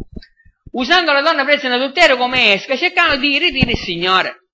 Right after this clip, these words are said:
il Salvatore. La sua unica risposta fu quella di chinarsi e scrivere a terra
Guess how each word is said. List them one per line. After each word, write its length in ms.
il 160
Salvatore. 560
La 140
sua 140
unica 360
risposta 500
fu 140
quella 240
di 140
chinarsi 720
e 160
scrivere 520
a 160
terra 400